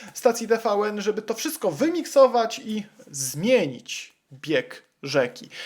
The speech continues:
W jaki sposób? No, wiemy o tym, że trzy oferty zakupu stacji T V N się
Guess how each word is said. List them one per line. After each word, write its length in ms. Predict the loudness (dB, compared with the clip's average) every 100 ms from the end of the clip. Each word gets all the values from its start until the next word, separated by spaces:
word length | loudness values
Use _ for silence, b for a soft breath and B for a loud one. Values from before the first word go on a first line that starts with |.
| -12 6
W 20 |
jaki 280 | 6 6 0
sposób? 440 | 6 6 4 -4 B B
No, 180 | 2 2
wiemy 480 | -2 -2 2 4 2
o 140 | 0 -2
tym, 200 | -2 0
że 160 | 0
trzy 480 | -2 -4 2 4 4
oferty 560 | 0 0 0 0 -6 -4
zakupu 460 | -4 -4 -8 -8
stacji 340 | -6 -6 -6 -10
T 80 |
V 120 | -8 -4
N 200 | -4 -4
się 300 | -6 -6